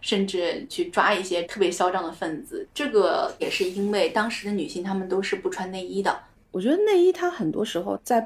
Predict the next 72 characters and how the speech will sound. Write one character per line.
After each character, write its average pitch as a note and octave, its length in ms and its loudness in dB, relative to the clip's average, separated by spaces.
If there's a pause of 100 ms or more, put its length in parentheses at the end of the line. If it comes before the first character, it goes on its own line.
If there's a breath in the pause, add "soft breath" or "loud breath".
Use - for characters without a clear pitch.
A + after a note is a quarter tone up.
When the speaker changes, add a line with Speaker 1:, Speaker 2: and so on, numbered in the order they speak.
Speaker 2:
各 D#4 120 4
种 D#3 140 2
各 E3 100 -2
样 F#3+ 180 2
关 G#3+ 200 2
于 A3 60 2
女 F3+ 180 2
性 A3 200 -2
的 F#3 80 2
讨 - 220 -6
论 D#3+ 200 -2
当 F3 220 -2
中， F#3 200 -4
当 D4+ 120 6
然 E4 80 6
它 F4 100 6
本 D#3 260 2
身 A3+ 200 2
是 B3 160 2
具 - 160 -2
有 F3 100 6
符 - 180 -2
号 - 240 2
意 B3+ 120 2
义 D#3 180 -4
的， - 180 -8 (120)
Speaker 1:
嗯。 G#3+ 300 -8
Speaker 2:
但 C#4+ 120 8
是 C#4+ 120 2
它 C4+ 220 2
可 C4+ 200 -2
能 C#3+ 560 2
进 F#4+ 320 6
一 C#3+ 80 6
步 D3+ 160 2
被 D3+ 160 4
符 - 200 -4
号 C#3+ 240 -2
化 B2 220 -6
了。 - 180 -10 (120)
但 F4 200 8
凡 F#3 160 4
是 G#3 140 2
关 C4+ 280 6
于 F#3 200 4
此 - 180 -2
类 D#3+ 140 4
话 G#3 180 2
题 G3 100 -2
的 E3+ 80 4
讨 - 160 -4
论， - 220 2
内 G#3+ 140 0
衣 G#3 120 0
好 - 160 -8
像 F3+ 160 -2
都 G3+ 120 0
变 A3+ 200 0
成 F3 140 -2
了 E3+ 120 0
特 G4 200 4
别 G#3 160 6
特 A#3 180 2
别 E3+ 220 4
标 D4+ 320 4
识 E4 160 0
性 D#3 240 2
的 C#3+ 60 2
一 C#3 180 0
个 C#3+ 100 2
存 C#3 240 -6
在。 - 240 -4